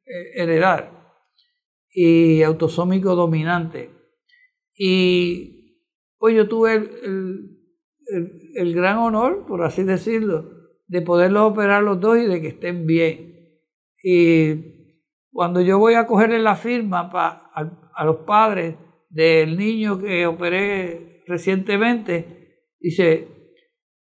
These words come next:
"Es, ¿usted se acuerda de mí?" Y yo, bueno, no sé,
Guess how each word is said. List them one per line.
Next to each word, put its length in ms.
"Es, 400
¿usted 260
se 120
acuerda 420
de 140
mí?" 640
Y 160
yo, 200
bueno, 540
no 160
sé, 200